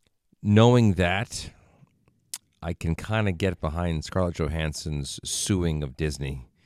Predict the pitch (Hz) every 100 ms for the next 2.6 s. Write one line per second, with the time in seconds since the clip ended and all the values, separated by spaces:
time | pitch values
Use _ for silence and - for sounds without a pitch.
0 | _ _ _ _ _ _ 82 73 - 82
1 | 80 76 - 87 76 69 69 71 69 65
2 | 64 65 64 65 62 60